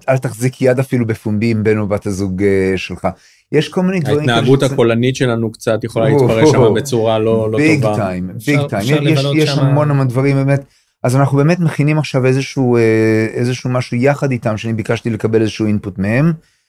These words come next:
Speaker 1: וגם <laughs> משיחות שלי עם חתם, ו-, וגם אנשי עסקים אחרים, וגם מניסיון שלי ושלנו בהתנהלות שם, להכיר,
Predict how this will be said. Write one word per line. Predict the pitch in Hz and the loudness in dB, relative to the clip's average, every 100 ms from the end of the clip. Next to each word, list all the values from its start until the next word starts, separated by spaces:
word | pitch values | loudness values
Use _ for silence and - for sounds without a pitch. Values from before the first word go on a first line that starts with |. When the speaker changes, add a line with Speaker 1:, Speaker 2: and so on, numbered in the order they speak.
| _ - | _ -6
Speaker 1:
וגם | 110 120 | -2 -2
<laughs> | - | -4
משיחות | - 123 156 127 | -6 -6 -2 -2
שלי | - 120 | -2 -2
עם | 113 | -2
חתם, | 139 147 147 | -2 -2 -2
ו-, | 120 113 - - - - | -2 -4 -6 -20 -8 -4
וגם | 117 127 | 0 0
אנשי | 139 131 131 | 0 0 -4
עסקים | 127 127 - 123 | -4 -8 -4 -6
אחרים, | 117 117 120 | -4 -2 0
וגם | 117 107 110 | 0 0 0
מניסיון | 110 - 113 110 110 | -2 -2 -2 0 -2
שלי | - 117 131 110 | -4 0 0 0
ושלנו | 101 110 113 113 107 - _ _ _ - | -2 -2 0 0 -2 -6 _ _ _ -12
בהתנהלות | 98 107 104 110 107 117 | 0 0 0 -2 0 -2
שם, | - 143 | -2 -2
להכיר, | 131 127 160 170 | 0 0 2 2